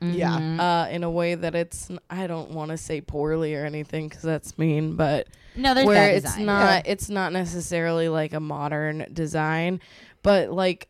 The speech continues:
Speaker 3: a lot of the stuff about having retrograde planets, and I have a bunch, you had a bunch.
Speaker 2: Y-,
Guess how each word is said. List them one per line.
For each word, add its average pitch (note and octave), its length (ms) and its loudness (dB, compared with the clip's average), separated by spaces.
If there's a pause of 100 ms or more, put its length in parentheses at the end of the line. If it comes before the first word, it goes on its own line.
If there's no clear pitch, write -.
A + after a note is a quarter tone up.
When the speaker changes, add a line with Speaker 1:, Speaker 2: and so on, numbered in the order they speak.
Speaker 3:
a F#3 120 0
lot F3 440 2
of G3 140 -2
the G3 80 -6
stuff E3+ 320 -2
about E3 240 2
having E3 340 0
retrograde E3 540 -2
planets, D#3+ 420 -4
and - 200 -10
I F#3 180 -2
have A#3+ 240 0
a F3+ 60 0
bunch, E3 520 -2 (460)
you F#3+ 240 4
had F#3+ 260 6
a E3 40 0
bunch. D#3+ 580 0 (160)
Speaker 2:
Y-, G3+ 100 -6